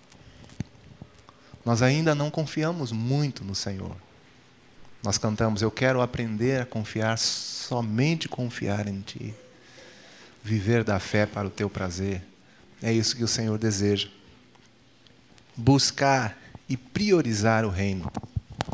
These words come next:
Correr um pouquinho. Infelizmente, nós temos um adversário. Satanás significa adversário, não é isso? Diabo, caluniador. E ele vai tentar mudar esses valores.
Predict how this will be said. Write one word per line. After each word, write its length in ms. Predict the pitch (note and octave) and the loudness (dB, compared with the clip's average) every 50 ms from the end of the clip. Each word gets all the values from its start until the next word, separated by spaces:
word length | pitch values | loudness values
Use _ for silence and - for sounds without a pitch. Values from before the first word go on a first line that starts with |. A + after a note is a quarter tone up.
| - - - | -14 -12 -4
Correr 220 | - A2 A2 B2+ | 0 2 4 4
um 60 | B2 | 4
pouquinho. 440 | A#2 A#2 A2+ - - C3+ B2+ A2+ G2 - - - - - - - - - - - - - - - - - - - - - - - - - - - - - - - - - - - - - - - - - - - - - - - - - - - - B2 | 2 0 0 0 2 2 2 2 0 -4 -10 -18 -18 -16 -16 -14 -14 -14 -16 -16 -16 -18 -18 -18 -20 -20 -20 -20 -20 -20 -20 -20 -20 -20 -20 -20 -12 -10 -8 -6 -6 -6 -8 -10 -10 -12 -12 -12 -12 -12 -12 -12 -12 -12 -12 -14 -14 -14 -16 -14 -12 -10
Infelizmente, 600 | B2+ - - C#3+ C#3 B2 B2+ C3+ C#3 C#3+ C#3+ - | -2 4 4 6 6 6 6 8 8 6 6 6
nós 180 | C#3+ C3 B2 - | 4 4 4 4
temos 260 | - C#3 C#3 B2+ A#2+ | 2 2 4 4 4
um 100 | C3 C3 | 8 8
adversário. 840 | C3 B2 B2+ B2+ A#2+ A#2 A2 - - - A#2 A#2 A#2+ A2+ G#2 A2 A#2 - - - - - | 8 8 8 6 6 6 4 4 2 2 2 2 2 2 0 -4 -8 -10 -14 -20 -16 -10
Satanás 640 | - - - A2+ A2 - A2+ A2+ A#2+ B2 B2+ B2+ - | -8 -6 -4 -4 -2 2 2 4 6 6 6 6 4
significa 420 | - A#2 A2+ A2 A2 - A#2+ A2+ | 2 0 0 0 0 2 4 4
adversário, 580 | A2 G#2 G2+ G#2+ G#2+ G#2 - - A#2 A2+ G#2+ G2+ | 4 4 6 4 4 4 4 2 4 4 4 4
não 80 | G2+ G#2+ | 4 4
é 40 | |
isso? 200 | A#2 C3 C3 - | 2 2 2 0
Diabo, 380 | G#2+ G#2 A2 A#2 B2 B2+ A#2+ G#2+ | 2 6 6 8 8 8 6 4
caluniador. 720 | - A#2+ A2+ A#2 A#2 A2+ A2+ G#2+ G2+ G#2+ A2+ A#2+ C3 C3+ B2+ - - - - - - - - - - - - - - - - - - - - - - | 2 4 4 4 4 2 2 2 2 2 4 4 4 4 2 -2 -14 -14 -12 -12 -12 -12 -14 -14 -14 -16 -16 -18 -18 -20 -20 -20 -20 -20 -14 -2 4
E 120 | B2 B2+ | 8 10
ele 160 | C#3+ D3+ D#3+ | 10 10 10
vai 180 | D3 D#3 D#3+ D#3+ | 10 10 10 10
tentar 400 | D#3+ - E3+ E3 D#3+ E3+ E3+ E3 | 10 8 6 6 6 6 6 6
mudar 340 | E3 E3 D#3+ D3 D3+ D#3+ D#3+ | 6 4 6 8 8 8 8
esses 260 | D#3 D3+ - D#3 C#3+ | 6 4 4 2 2
valores. 760 | D3 D#3 D#3 D3 C#3 C#3 C#3 C#3 C3+ A#2 - - - - - | 4 4 4 6 6 8 8 8 6 4 2 0 -2 -4 -6